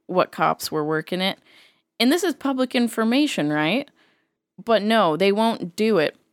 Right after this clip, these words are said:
So this is pretty much what the judge got them on. Uh, the judge issued a thirty-one page order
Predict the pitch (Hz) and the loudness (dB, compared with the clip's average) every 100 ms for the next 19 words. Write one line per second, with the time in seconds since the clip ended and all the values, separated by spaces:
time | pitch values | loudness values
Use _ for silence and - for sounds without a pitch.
0 | _ _ _ _ - 220 285 302 254 - | _ _ _ _ 0 2 0 -2 -2 0
1 | 214 180 170 165 156 156 165 165 - 156 | 0 0 -2 -4 -4 0 0 0 -2 0
2 | 170 175 151 147 143 143 170 - _ _ | 0 0 -2 0 0 -2 -4 -10 _ _
3 | - 170 170 185 302 269 220 - 175 - | 0 2 2 0 0 0 -2 -2 -2 0
4 | 170 156 151 - - 233 247 214 196 185 | 0 0 -2 -6 -4 0 0 0 -2 -2
5 | 196 165 160 - - 180 185 160 151 | 0 0 -2 -6 -4 0 2 2 0